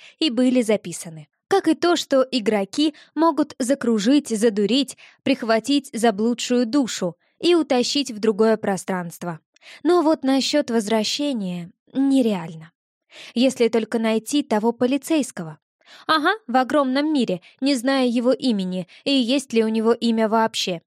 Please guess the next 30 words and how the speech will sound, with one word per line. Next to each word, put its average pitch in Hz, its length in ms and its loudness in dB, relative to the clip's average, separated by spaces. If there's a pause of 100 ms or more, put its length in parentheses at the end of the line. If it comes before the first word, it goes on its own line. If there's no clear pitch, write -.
не 277 160 4
зная, 262 400 2
побывает 240 640 2
ли 220 140 4
он 254 180 0
когда-нибудь 226 640 0
здесь 202 320 -2
еще. 254 400 0 (500)
Сложно 320 460 2
было 247 220 4
сказать, 226 500 0
шокировали 254 640 0
меня 220 360 0
эти 214 160 -4
новости 220 480 -2
или 254 260 0
нет. 214 380 -4 (480)
Прочитав 302 440 -2
до 254 100 2
конца 262 420 0
историю 254 560 2
игроков 208 560 0 (220)
и 262 120 2
осознав 247 600 0
бесполезность 220 800 0
поиска 226 480 2
способов 208 580 -2
перейти 196 460 -2
грань 202 340 -2
пространства, 208 800 -2